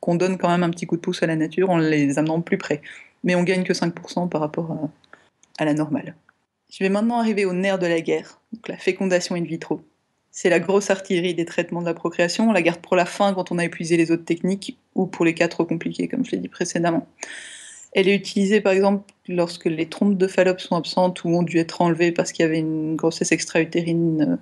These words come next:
par exemple, bien trop endommagée pour, euh, permettre à l'ovocyte d'être transporté, mais aussi lorsque les spermatozoïdes ne peuvent pas atteindre l'ovocyte seul.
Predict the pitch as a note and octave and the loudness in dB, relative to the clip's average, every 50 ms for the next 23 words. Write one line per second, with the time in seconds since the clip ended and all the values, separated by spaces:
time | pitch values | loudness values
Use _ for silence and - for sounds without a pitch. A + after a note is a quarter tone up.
0 | - _ _ _ _ _ - E3 E3 E3 D#3+ E3 F3+ G3+ A3+ A3+ - - E3 - | -6 _ _ _ _ _ -2 0 2 2 4 4 4 2 2 2 0 -4 -4 -6
1 | - - - - - - - - - - - - - - - - _ _ _ - | -12 -14 -12 -12 -12 -12 -14 -16 -16 -18 -18 -20 -20 -20 -20 -20 _ _ _ 0
2 | F#3 F#3+ F#3+ - - A3 - G3+ G#3 G3+ F#3+ G3 F#3+ F#3 F#3+ F#3+ G3+ G3+ G3+ - | 0 0 0 0 -2 0 0 2 2 2 2 2 2 2 2 2 0 0 0 -2
3 | F#3+ F3 F3+ F3+ E3+ E3+ F3 F#3+ F#3 F#3 F#3 F#3 - F#3 E3+ E3 E3 F3 - - | -2 0 2 0 0 0 0 0 2 2 0 0 0 0 0 0 -2 -4 -4 -6
4 | F3+ E3+ F3 F3 F3 - - E3+ - - - F3+ - _ - F#3 G#3 A#3 - - | -2 -2 -2 -4 -2 -6 -8 -8 -4 -6 -6 -6 -6 _ -2 0 2 2 0 -2
5 | - _ _ F3+ F#3+ G3 G3 - - G#3+ G#3 G3+ - - F#3+ F#3+ F#3+ - F#3+ F#3 | -10 _ _ 0 0 0 0 2 0 0 0 0 0 -2 -2 -2 0 0 0 0
6 | F#3 F3 F3 F#3+ F3+ F3+ F#3+ G3 G3+ F#3+ F3+ F3 F3 - _ - E3+ E3+ - _ | 0 0 0 0 0 2 0 0 0 0 -2 -4 -4 -6 _ -6 -6 -6 -2 _
7 | F#3+ F#3 F3+ F3+ F#3+ F#3 F#3 F3 E3+ E3 E3 E3 - - - - - - - D#3 | 2 2 2 2 2 0 2 0 0 -2 -2 -4 -4 -8 -10 -8 -8 0 0 0
8 | D3 D#3 - | 0 0 -8